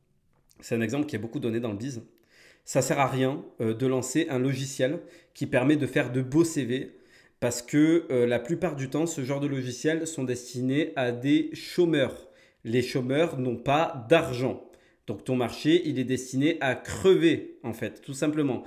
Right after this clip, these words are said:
Il ne rapporte rien. Voilà pourquoi il est important de te dire, « Bon, le marché que j'attaque, combien il pèse ? »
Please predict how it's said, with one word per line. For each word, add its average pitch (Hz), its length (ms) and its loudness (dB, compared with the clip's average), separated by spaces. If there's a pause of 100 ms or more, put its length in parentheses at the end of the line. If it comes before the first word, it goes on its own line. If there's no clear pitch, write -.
(280)
Il 185 240 2
ne 160 80 6
rapporte 147 680 2
rien. 151 540 2 (760)
Voilà 170 220 6
pourquoi 196 280 2
il 156 80 6
est 147 40 6
important 170 460 2
de 170 100 2
te 147 120 -4
dire, « 139 260 -2
Bon, 139 140 0
le 123 120 0
marché 151 280 -2
que 151 60 0
j'attaque, 175 400 -4
combien 165 280 0
il 147 120 -2
pèse ? » 107 360 -6